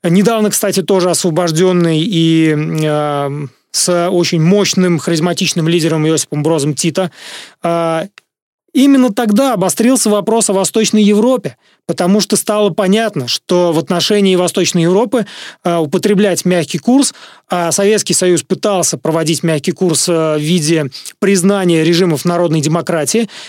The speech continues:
Это были режимы широкой политической коалиции, от либералов до коммунистов. И стало понятно, что в этих условиях через Германию, через, э, западные зоны оккупации, э, страны Запада могут влиять на, на,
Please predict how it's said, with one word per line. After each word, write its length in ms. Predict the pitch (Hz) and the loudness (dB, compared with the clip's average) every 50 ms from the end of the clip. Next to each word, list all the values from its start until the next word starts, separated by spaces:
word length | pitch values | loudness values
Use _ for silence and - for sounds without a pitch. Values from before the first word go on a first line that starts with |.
| - _ _ | -20 _ _
Это 240 | 208 202 - 214 | -2 -2 0 0
были 220 | 175 160 196 190 190 | 0 2 2 4 4
режимы 460 | 190 190 185 175 202 202 190 180 170 | 4 4 2 2 2 2 2 2 2
широкой 360 | - - 190 202 185 - 170 | 0 0 0 0 0 0 -2
политической 540 | 139 - 170 156 143 - 170 - - - 170 | -2 -2 -2 -2 -2 -4 -4 -4 -4 -4 -4
коалиции, 540 | - - 175 165 165 160 165 165 - - 202 | -2 -2 0 0 2 2 2 2 2 0 0
от 120 | 196 190 | 0 2
либералов 680 | 190 190 175 165 190 185 180 160 151 151 147 131 127 | 0 2 2 2 2 2 0 0 0 -2 -2 -4 -4
до 200 | 143 143 170 160 | -2 0 0 0
коммунистов. 640 | - - 165 165 165 165 160 160 147 - 214 208 - - - - - - - - _ - | 0 0 0 2 2 2 2 0 0 -2 -4 -4 -6 -10 -16 -20 -20 -20 -20 -8 _ 2
И 200 | 202 196 196 190 | 2 4 4 2
стало 320 | - - 214 190 180 165 | 2 0 0 0 0 0
понятно, 500 | 135 196 175 175 175 175 175 - 208 202 | 0 0 0 2 0 0 0 0 -2 -2
что 460 | - - - - 196 185 185 185 180 | -2 -4 -4 -2 0 2 2 2 2
в 80 | 165 190 | 2 2
этих 240 | 190 185 - - - | 2 0 -2 -4 -4
условиях 480 | 160 - - 170 160 156 190 226 - - _ _ - | -4 -2 0 0 0 0 0 -2 -4 -6 _ _ -10
через 360 | - - 233 226 220 214 190 | -4 0 2 2 2 2 2
Германию, 560 | 160 202 196 190 185 180 165 160 170 202 220 196 | 2 2 2 2 2 0 0 0 0 0 0 0
через, 400 | - 190 180 180 156 143 - - | 0 0 0 2 0 0 -2 0
э, 440 | 170 160 156 156 151 151 151 151 147 139 | 0 0 0 0 0 0 0 0 0 0
западные 480 | 143 202 190 156 - 165 160 160 160 | 0 -2 -2 -2 -2 -2 0 0 0
зоны 220 | 143 165 156 151 147 | 0 0 0 -2 -2
оккупации, 640 | 131 - 151 135 180 165 156 - - 214 220 208 - - - - - - - | -4 -6 -6 -4 -4 -4 -2 -2 -2 -2 -2 -4 -6 -12 -18 -18 -18 -14 -6
э, 760 | - - 165 165 165 160 156 156 156 156 165 175 185 214 233 - | -4 -2 -2 -2 -2 -2 -4 -4 -4 -4 -4 -4 -4 -4 -4 -4
страны 360 | - - 202 196 180 175 170 | -4 -2 -2 0 0 0 0
Запада 360 | 160 185 185 180 233 185 185 | 0 0 0 -2 -2 0 0
могут 280 | 185 180 170 165 - - | 0 0 0 -2 -2 0
влиять 320 | 185 185 190 185 165 - | 0 2 2 0 0 0
на, 140 | 175 160 156 | -2 -2 -2
на, 420 | 156 156 160 156 151 151 151 147 | -2 -2 -2 -2 -4 -4 -4 -6